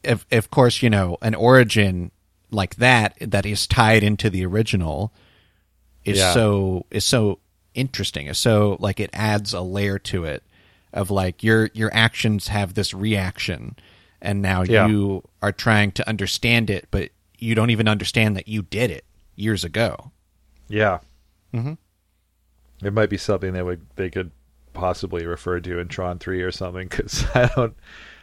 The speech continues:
Speaker 2: I don't, uh, in a way it kinda robs them of wonder.
Speaker 1: Mm-hmm.
Speaker 2: If we're just saying, "Oh, it was all Flynn's fault again," you know, like,
Speaker 1: Mm-hmm.
Speaker 2: that's, uh, that seems like it kind of, kind of pulls the rug out from underneath them, 'cause the idea,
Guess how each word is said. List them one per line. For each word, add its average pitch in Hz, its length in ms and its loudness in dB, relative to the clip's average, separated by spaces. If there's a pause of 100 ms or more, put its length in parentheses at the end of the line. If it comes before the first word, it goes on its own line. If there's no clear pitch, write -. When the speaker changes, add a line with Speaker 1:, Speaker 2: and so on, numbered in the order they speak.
(140)
Speaker 2:
I 98 160 -2
don't, 95 320 -2
uh, 87 320 -4 (420)
in 135 80 0
a 147 60 0
way 165 160 4
it 139 100 -2
kinda 120 200 0
robs 98 340 0
them 92 140 -4
of 85 200 -4
wonder. 85 480 -4 (600)
Speaker 1:
Mm-hmm. 90 400 -8
Speaker 2:
If - 180 -10
we're 98 80 -2
just 87 180 -4
saying, 90 220 -4
"Oh, 101 220 0
it 92 80 -2
was 95 140 -2
all 98 200 2
Flynn's 226 380 2
fault 98 360 0
again," 82 640 -6
you 85 120 -8
know, 80 140 -6
like, 101 160 -4
Speaker 1:
Mm-hmm. 80 100 -8
Speaker 2:
that's, 82 340 -10
uh, 85 340 -10
that 85 160 -12
seems 82 280 -12
like - 160 -12
it - 140 -16
kind 82 240 -10
of, 82 200 -14 (220)
kind 87 140 -8
of 80 80 -12
pulls 85 220 -8
the 80 60 -8
rug 80 200 -4
out 80 120 -6
from 80 160 -12
underneath 80 360 -8
them, 80 180 -8 (100)
'cause 85 220 -6 (160)
the - 140 -4
idea, 95 520 0